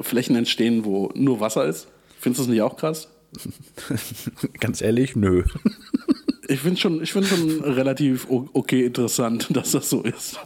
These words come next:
Speaker 2: Ja, also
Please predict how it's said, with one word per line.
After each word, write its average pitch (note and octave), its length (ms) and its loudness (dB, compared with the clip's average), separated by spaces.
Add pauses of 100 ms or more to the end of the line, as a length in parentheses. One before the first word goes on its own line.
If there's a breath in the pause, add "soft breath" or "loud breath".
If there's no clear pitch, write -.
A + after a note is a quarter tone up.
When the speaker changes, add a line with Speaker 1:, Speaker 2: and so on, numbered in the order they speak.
(2250 loud breath)
Speaker 2:
Ja, F2+ 500 -2 (100)
also F2+ 480 0